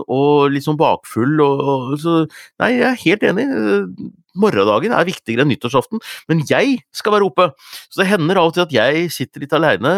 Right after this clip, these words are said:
og åpner en flaske champagne alene, og her kommer det. Da setter jeg på en gammel Grand Prix-greie, og så sitter jeg der. Jeg orker ikke det der, eh, Royal,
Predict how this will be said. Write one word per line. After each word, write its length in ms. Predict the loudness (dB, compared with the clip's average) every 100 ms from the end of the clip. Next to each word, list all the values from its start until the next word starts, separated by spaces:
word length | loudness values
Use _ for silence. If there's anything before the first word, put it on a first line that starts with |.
| 0
og 640 | 0 0 2 2 2 2
åpner 280 | -2 -2 -2
en 20 | 0
flaske 220 | -2 -4
champagne 400 | -4 -2 -2 0
alene, 320 | 0 0 2 0 0
og 400 | 0 2 2 0 _ _ _ _ _
her 160 | -8 -4
kommer 220 | 0 2
det. 80 | 0 -2 _ _ _ _ _ _ _
Da 180 | -2 0 0
setter 400 | -4 -6 -2 -2
jeg 80 |
på 140 | 0 0 0
en 140 | -4 -4
gammel 460 | -2 -2 0 -2 0
Grand 240 | 0 0 -2
Prix-greie, 640 | -6 -6 -2 0 2 0 -2
og 80 | -6
så 120 | -6
sitter 320 | -8 -6 -2
jeg 60 | 2
der. 200 | 2 0 -10 -20 _ -4
Jeg 140 | 0
orker 300 | 0 -2 -4
ikke 160 | -2 2
det 80 | 2
der, 120 | 2
eh, 440 | 2 0 -2 -6 -4
Royal, 560 | 0 2 2 0 0